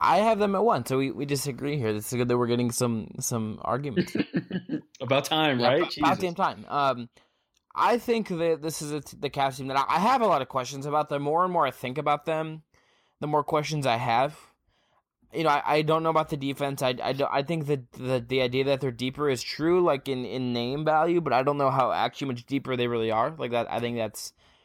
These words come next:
Speaker 1: a question. I just think, I think Boston overachieved their win total a little bit last year. I think they have their own adjustments to make.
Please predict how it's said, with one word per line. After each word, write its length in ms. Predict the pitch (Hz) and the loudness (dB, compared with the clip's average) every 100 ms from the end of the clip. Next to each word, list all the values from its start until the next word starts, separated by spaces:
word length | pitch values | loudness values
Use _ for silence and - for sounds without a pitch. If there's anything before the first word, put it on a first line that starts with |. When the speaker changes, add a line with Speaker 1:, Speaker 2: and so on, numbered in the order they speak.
| _ _ - | _ _ -14
Speaker 1:
a 60 | - | -4
question. 360 | 156 147 143 | -2 0 -2
I 140 | - 160 | 2 2
just 220 | 190 190 | 0 -2
think, 340 | 196 170 - 151 135 | -4 -4 -6 -8 -4
I 140 | - 165 | 0 2
think 160 | 233 | 4
Boston 360 | 202 185 170 165 | 4 4 2 0
overachieved 500 | 156 151 147 147 135 | 0 0 -2 -2 0
their 80 | 135 | -2
win 180 | 120 117 | -2 -2
total 220 | 139 127 | -2 0
a 40 | |
little 120 | 131 | 0
bit 120 | 131 123 | 0 2
last 300 | 131 120 139 | 0 0 -2
year. 100 | 123 | -4
I 60 | |
think 400 | 113 131 120 - _ - - _ - | -4 -6 -8 -10 _ -20 -20 _ -4
they 160 | 131 | 0
have 180 | 135 143 | 2 4
their 140 | 143 135 | 4 2
own 100 | 147 | 2
adjustments 480 | 139 139 143 147 | 0 0 -2 -6
to 100 | - | -6
make. 300 | 143 143 - | -4 -4 -6